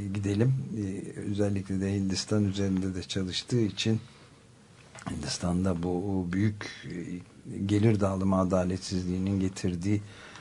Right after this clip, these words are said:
çeşitli problemleri de en iyi bilenlerden biri olsa gerektir Profesör Lindley. Oradan da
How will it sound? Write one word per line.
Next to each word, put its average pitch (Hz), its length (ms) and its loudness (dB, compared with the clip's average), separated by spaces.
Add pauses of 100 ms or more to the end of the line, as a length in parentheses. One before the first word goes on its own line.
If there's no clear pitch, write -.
(400)
çeşitli - 360 -6
problemleri 92 760 4
de 92 160 2
en 104 60 2
iyi 95 240 0
bilenlerden 95 800 4
biri 104 160 6
olsa 87 320 4
gerektir - 840 -4
Profesör 73 460 -4
Lindley. 98 560 2
Oradan 107 500 8
da 143 140 6